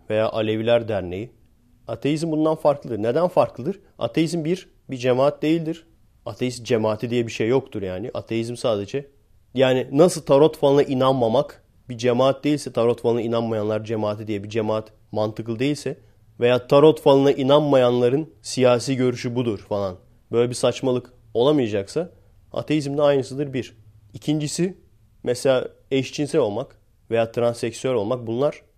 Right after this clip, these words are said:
farklı bir tercihtir. Yani düz cinsi olursun, eşcinsi olursun. Farklı bir tercihtir.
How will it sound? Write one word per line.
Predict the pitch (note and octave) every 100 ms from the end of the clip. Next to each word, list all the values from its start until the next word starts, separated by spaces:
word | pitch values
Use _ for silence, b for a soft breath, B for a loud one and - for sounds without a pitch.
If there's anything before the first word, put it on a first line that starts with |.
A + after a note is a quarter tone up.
| _
farklı | _ - A#2 A#2 - D#3
bir | C#3 C3+
tercihtir. | A#2 A2 A#2 - - -
Yani | A2 G#2 G#2+ - _ _ _ -
düz | C#3 E3 C3
cinsi | C3+ A2+ A#2
olursun, | G2+ G#2 D3+
eşcinsi | C#3 C#3 - A2+ -
olursun. | G#2 G2 - D#3+ - _ _ _ _ _
Farklı | _ C3+ C3 E3+ D#3+
bir |
tercihtir. | D#3+ C#3+ C#3 C#3+ F#2+ -